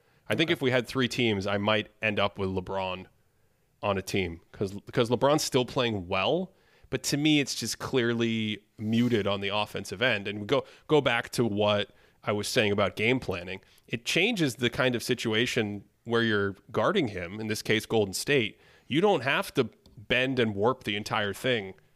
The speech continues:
Speaker 1: around, you know, how are we gonna stop a LeBron James back down pick and roll? Even the Anthony Davis, LeBron James pick and roll has lost a little verve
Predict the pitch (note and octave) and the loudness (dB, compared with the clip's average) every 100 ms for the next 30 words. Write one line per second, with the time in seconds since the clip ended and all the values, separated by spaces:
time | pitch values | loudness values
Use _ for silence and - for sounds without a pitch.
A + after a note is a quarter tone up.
0 | _ _ _ - G#2 G#2+ G#2 G#2 G#2 G2+ | _ _ _ -8 -4 0 0 0 -4 -10
1 | _ - A2 F#2 F#2 - - A2+ A2+ A2 | _ -6 -4 -4 -6 -10 -2 0 0 -2
2 | A2 - A2+ A2+ G2+ F#2+ G#2 G#2+ G#2 G#2+ | -2 -2 -2 0 -2 -2 -2 -2 0 -2
3 | G#2+ G#2 - - A2 A2+ - G#2+ G#2+ G#2 | -2 -6 -12 -4 -2 -2 -2 -2 -2 -4
4 | - - G2+ G#2 G#2 - B3+ C4 G#3+ F3 | -6 -6 -6 -6 -6 -6 -4 2 4 4
5 | F3 D3+ C#3+ C#3 C3 A#2+ A#2+ B2 A#2+ A#2+ | 4 4 2 0 0 0 0 0 0 -2
6 | - C#3 B2+ G#2 G2 B2+ G2 - - _ | -2 -2 -2 -2 0 0 0 -6 -16 _
7 | _ B2 G#2+ G#2 A#2 - A#2+ A2+ G2+ G2+ | _ -2 0 0 0 0 0 2 0 0
8 | C#3+ A#2 F#2+ G2 | 0 0 -2 -10